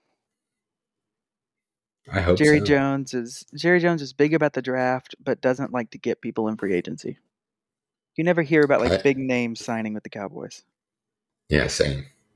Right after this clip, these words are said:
Speaker 1: We're notoriously quiet in free agency.
Speaker 2: Yeah, I hate it. I'm like, "Just go get somebody. Don't just, just, you don't have to draft everyone."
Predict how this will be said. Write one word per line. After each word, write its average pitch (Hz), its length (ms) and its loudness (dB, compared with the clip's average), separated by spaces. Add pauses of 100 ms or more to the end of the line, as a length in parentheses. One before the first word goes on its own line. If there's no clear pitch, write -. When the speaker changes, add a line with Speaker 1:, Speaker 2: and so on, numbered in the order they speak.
(160)
Speaker 1:
We're 80 420 4 (500)
notoriously 87 680 0
quiet 78 500 -2
in 76 60 -12
free 80 200 0
agency. 73 480 -4 (1000)
Speaker 2:
Yeah, 123 240 2
I 127 40 2
hate 139 240 4
it. 110 160 4
I'm 123 120 -4
like, 117 160 -4
"Just 151 180 -6
go 185 160 0
get 170 340 -6
somebody. 143 640 -2 (120)
Don't 160 220 -2
just, - 240 -10
just, - 280 -8 (720)
you 160 60 0
don't - 100 2
have 175 100 0
to 151 60 -2
draft 131 440 0
everyone." 120 400 0